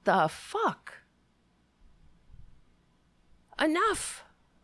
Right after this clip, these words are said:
I can't stand watching. I know there's all the decorum rules in the House, but how do these Democrats, the normal people,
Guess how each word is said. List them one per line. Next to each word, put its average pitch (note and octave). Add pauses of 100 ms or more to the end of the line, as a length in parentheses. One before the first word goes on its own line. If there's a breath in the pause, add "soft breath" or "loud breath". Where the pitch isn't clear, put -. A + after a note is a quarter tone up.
(180)
I C#4
can't E4+
stand D4+
watching. G3+
I A3
know B3+
there's G3+
all A3
the G3+
decorum A3
rules A3
in A3+
the A3
House, G#3+ (420 soft breath)
but A#3+ (400 soft breath)
how C4+ (100)
do G#3
these C4 (520)
Democrats, E3+
the F#3
normal A#3
people, C3